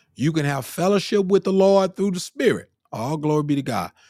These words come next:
Where sin has disconnected you. Oh, Adam, the Adamic sins disconnected humanity. David said, all glory be to God, "I was shaped in iniquity, and in sin did my mother conceive me."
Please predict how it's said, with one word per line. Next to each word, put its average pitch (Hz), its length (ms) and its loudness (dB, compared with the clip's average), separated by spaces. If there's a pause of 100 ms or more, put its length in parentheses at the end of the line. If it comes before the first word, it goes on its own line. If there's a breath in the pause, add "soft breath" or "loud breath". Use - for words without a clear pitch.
(180 soft breath)
Where 127 160 4
sin 208 400 -4
has 156 100 -2
disconnected 220 1000 -4
you. 107 180 -6 (1080)
Oh, 117 300 -6 (420 loud breath)
Adam, 208 420 -2
the 135 200 -2
Adamic 185 560 -2
sins 214 440 -4
disconnected 190 1000 -2 (340 soft breath)
humanity. 190 800 2
David 226 560 0
said, 147 460 -2 (640 soft breath)
all 135 280 4
glory 101 300 -2
be 87 160 -6
to 82 80 -6
God, - 460 -12 (360)
"I 85 140 -2
was 107 160 -10
shaped 202 460 -4
in 208 120 0
iniquity, 147 520 -2 (680)
and 113 220 -4
in 98 180 -2
sin 120 680 -8
did 110 180 -6
my 95 140 -8
mother 143 340 -2
conceive 104 540 -6
me." 73 240 -16